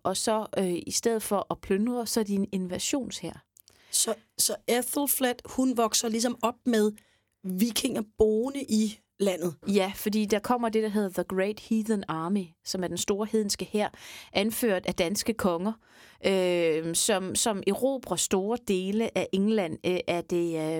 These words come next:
Speaker 1: øh, øh, vestlige England. Så de tager det område, der hedder East Anglia, øh, dele af Mercia. Mercia er sådan midterriget, øh, som bliver delt i dansk Mercia, og så engelsk Mercia, og så, øh, Northumbria,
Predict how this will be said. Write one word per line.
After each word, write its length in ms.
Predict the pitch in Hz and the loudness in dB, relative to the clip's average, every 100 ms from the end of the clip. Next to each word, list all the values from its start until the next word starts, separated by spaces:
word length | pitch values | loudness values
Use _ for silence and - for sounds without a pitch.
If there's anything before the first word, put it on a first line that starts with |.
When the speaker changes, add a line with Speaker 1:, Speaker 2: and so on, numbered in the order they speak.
| 160 | -4
Speaker 1:
øh, 120 | 156 - - - - - | -8 -12 -20 -20 -10 -2
øh, 220 | 170 160 | -2 0
vestlige 440 | 190 - 233 190 - | 0 0 0 0 0
England. 360 | 185 202 170 - - | 0 0 -2 -8 -6
Så 100 | - | -4
de 160 | 185 202 | -2 -2
tager 340 | - 196 180 | 0 0 0
det 260 | - 196 190 | 0 0 0
område, 380 | 175 202 202 185 | 0 0 0 0
der 100 | 185 | -4
hedder 300 | 175 165 - | -2 -4 0
East 300 | 208 196 - - | -2 0 -2 0
Anglia, 560 | 185 202 226 214 170 170 - - - - 185 | 0 2 2 2 0 -4 -18 -20 -20 -4 0
øh, 200 | 180 170 - | 2 0 2
dele 320 | 196 208 226 | 2 2 2
af 140 | 190 | 2
Mercia. 520 | 185 180 220 - 208 180 - | 0 0 0 0 -2 -2 -2
Mercia 360 | 190 208 214 | 0 2 0
er 40 | 190 | 0
sådan 220 | - 190 | 0 2
midterriget, 540 | 185 220 214 196 180 - | 2 2 2 0 -2 -4
øh, 400 | 185 175 170 170 | -2 0 0 -2
som 200 | 170 190 | -2 -4
bliver 160 | 180 180 | -2 -4
delt 420 | - 208 202 190 | 0 0 0 -6
i 340 | - 190 180 175 - | -2 -2 0 -2 -2
dansk 300 | 202 - - | 0 -2 0
Mercia, 480 | 180 196 - 175 170 | 0 0 -2 -4 -6
og 100 | 165 | -6
så 80 | - | -4
engelsk 320 | 214 214 - | -4 -4 -4
Mercia, 400 | 202 190 196 190 185 _ - - - _ | -2 0 -2 -4 -8 _ -20 -20 -20 _
og 80 | 185 | -2
så, 460 | - 190 180 170 - - | 0 0 0 -2 -4 -2
øh, 440 | 170 165 165 156 | 0 0 -2 -4
Northumbria, 680 | 165 165 - 175 180 175 | -2 -2 0 -2 0 -2